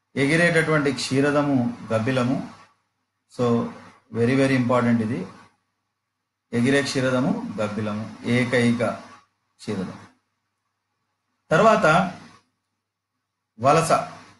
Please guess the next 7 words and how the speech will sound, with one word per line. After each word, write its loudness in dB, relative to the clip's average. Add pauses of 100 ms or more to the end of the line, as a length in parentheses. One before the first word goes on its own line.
(600)
అంటే 0
ఒక -2
ప్రాంతం 2
నుండి 0
ఇంకో -2
ప్రాంతానికి -2
పోవాలి. -2